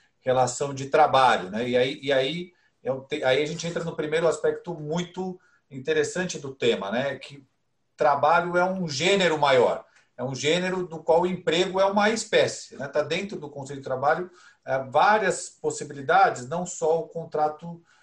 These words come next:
é, é, é, o contrato de trabalho, o contrato de emprego em si. Então, como é que a gente, e aí, né, vou pedir, é, é, é, desculpa pra quem não for, pra quem não é advogado, tem algumas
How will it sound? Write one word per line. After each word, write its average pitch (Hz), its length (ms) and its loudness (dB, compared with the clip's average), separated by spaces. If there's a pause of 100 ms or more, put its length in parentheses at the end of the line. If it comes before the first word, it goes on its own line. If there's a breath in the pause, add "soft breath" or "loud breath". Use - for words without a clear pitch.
(140 soft breath)
é, 123 120 0
é, 127 540 2
é, 127 180 4
o 120 100 -4
contrato 127 340 -8
de - 80 -14
trabalho, 147 380 -2
o 151 140 -12
contrato 147 340 -6
de 147 160 -12
emprego 135 540 -6
em 110 100 -8
si. - 200 -16
Então, 170 420 -8 (840 soft breath)
como 196 180 -6
é 247 60 -2
que 359 100 -8
a 359 40 -4
gente, 196 380 -8 (140)
e 143 140 -4
aí, 175 260 -4 (920)
né, 160 200 -2
vou 156 140 -8
pedir, 147 640 -8
é, 117 80 -6
é, 107 1160 -6
é, 98 40 -10
desculpa 156 460 -2
pra 131 140 0
quem 139 160 -4
não 135 140 -4
for, 123 300 -2
pra 117 140 -4
quem 120 120 -8
não 117 80 -4
é 110 40 -2
advogado, 107 840 0
tem 135 100 -10
algumas 143 400 -6